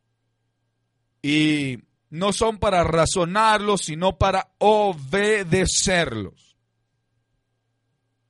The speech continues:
Tal vez hemos estado cayendo en algunos lazos que nos han llevado a dedicarnos a hacer teo-,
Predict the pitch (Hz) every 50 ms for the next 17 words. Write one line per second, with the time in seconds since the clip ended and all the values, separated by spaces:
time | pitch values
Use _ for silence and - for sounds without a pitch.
0 | _ _ _ _ _ _ - 135 - 175 226 233 - 247 240 247 240 202 208 190
1 | 170 - 226 233 240 240 233 175 - 196 180 180 202 220 233 240 240 240 233 220
2 | 196 180 180 185 233 233 233 214 196 190 202 214 226 226 - - 233 220 - -
3 | - _ _ _ _ _ _ _ _ _ 151 165 165 165 165 165 165 165 165 160
4 | 156 165 170 180 175 165 - 214 220 233 247 247 247 240 233 226 208 185 175 165
5 | 147 165 180 180 226 277 302 302 269 220 180 175 175 175 175 175 - 147 156 160
6 | 165 160 160 156 151 143 139 - _ _ _ _ _ _ - 139 147 165 170 165
7 | 156 - - 220 226 240 240 240 240 226 196 - 202 190 180 165 151 - 208 214
8 | 226 233 226 226 - - _ _ _ _ _ _ 196 196 185 180 175 170 170